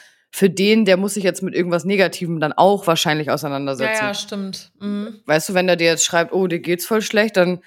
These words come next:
Speaker 1: läuft man vielleicht irgendwie Gefahr, dass du dann irgendwie ein Gespräch suchst und jemand muss sich damit irgendwas auseinandersetzen, wa-, was der gar nicht gerade möchte. Und wenn der weiß, okay, dem geht's irgendwie anscheinend gut,
Speaker 2: Mhm.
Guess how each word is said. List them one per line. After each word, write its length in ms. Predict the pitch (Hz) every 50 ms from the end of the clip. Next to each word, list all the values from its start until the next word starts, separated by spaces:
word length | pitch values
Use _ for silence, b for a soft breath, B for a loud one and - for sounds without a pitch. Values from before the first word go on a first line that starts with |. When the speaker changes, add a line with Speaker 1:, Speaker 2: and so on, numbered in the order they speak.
| b b b b b b
Speaker 1:
läuft 240 | - 175 180 185 185
man 120 | 185 190 185
vielleicht 260 | 190 196 180 - 123
irgendwie 240 | 156 185 190 185 170
Gefahr, 340 | 180 180 - 202 190 190
dass 140 | 190 190 190 190
du 80 | 190
dann 200 | 180 185 180 180
irgendwie 240 | 135 170 180 175 175
ein 100 | 165 175
Gespräch 480 | 156 185 - - - 202 240 240 202 170
suchst 340 | 165 180 185 185 175 -
und 100 | - 175
jemand 220 | 175 180 175 170 165
muss 120 | 185 185
sich 100 | - 180
damit 240 | - 170 175 175 -
irgendwas 360 | 143 170 180 170 165 170 170
auseinandersetzen, 920 | - 175 156 175 180 180 185 180 170 170 170 170 - 180 175 170 175 175 _ _ _ _ _ _ _ _ _ _ _ _ _ -
wa-, 140 | 139 - -
was 200 | - 196 202 -
der 120 | 220 202
gar 160 | 175 190 196 208
nicht 160 | 226 196 -
gerade 240 | 202 185 190 196 185
möchte. 480 | 190 196 254 262 262 - 320 339 392
Und 160 | 254 226 208
wenn 200 | 196 208 214 208
der 120 | 196 190 175
weiß, 240 | 190 190 208 220 196
okay, 260 | 208 208 - 214 214
dem 160 | 180 185 185
geht's 180 | 160 196 190 190
irgendwie 260 | - 175 185 180 175 -
anscheinend 460 | 135 175 165 - - 175 165 160 143 -
gut, 300 | - 220 311 - - - 381
Speaker 2:
Mhm. 520 | 202 214 214 208 208 208 208 240 247 -